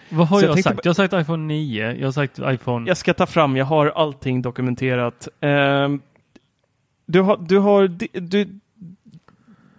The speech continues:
Speaker 2: Äh, det är ju jättekonstigt här. Du,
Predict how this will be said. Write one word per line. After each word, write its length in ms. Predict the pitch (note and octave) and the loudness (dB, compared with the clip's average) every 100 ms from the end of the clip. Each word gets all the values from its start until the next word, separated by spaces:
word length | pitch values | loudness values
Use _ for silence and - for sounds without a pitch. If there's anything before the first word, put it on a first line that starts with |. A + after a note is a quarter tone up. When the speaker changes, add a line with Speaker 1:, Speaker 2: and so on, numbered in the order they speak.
| _ - - _ _ _ - | _ -20 -20 _ _ _ -2
Speaker 2:
Äh, 80 | D#3+ | 0
det 80 | C#3+ | 2
är 40 | |
ju 40 | C3+ | 2
jättekonstigt 840 | B2+ B2+ D3 - C#3 C3+ C3 B2 | 0 -2 -4 -4 -2 -2 -2 -6
här. 120 | A#2 - - - - | -8 -8 -16 -20 -18
Du, 300 | E3 F#3+ | 0 0